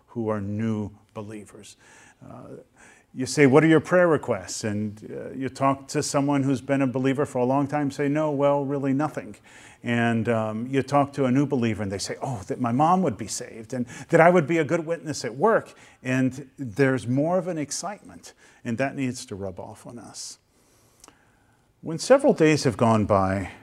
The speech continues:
without your studying the Bible, without your praying, or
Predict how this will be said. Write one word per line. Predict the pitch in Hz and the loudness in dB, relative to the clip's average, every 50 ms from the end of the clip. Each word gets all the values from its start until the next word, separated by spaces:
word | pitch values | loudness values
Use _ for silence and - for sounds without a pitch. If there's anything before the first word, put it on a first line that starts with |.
| - _ - | -20 _ -6
without | 127 120 113 131 117 120 117 | -6 -2 0 2 0 0 0
your | 120 120 | -2 -4
studying | - - - 127 113 110 117 113 104 | -4 -2 0 2 2 2 2 2 0
the | 107 | 0
Bible, | 87 101 98 98 101 101 90 - 98 98 101 | 0 0 0 0 0 -2 -4 -8 -10 -10 -10
without | 104 107 - - 113 113 104 - | -12 -10 -6 -6 -6 -6 -6 -6
your | 110 113 | -8 -8
praying, | 110 113 - - 127 120 113 104 98 95 92 90 | -8 -6 -2 0 0 2 2 0 0 -2 -4 -6
or | 92 92 92 90 | -6 -8 -8 -8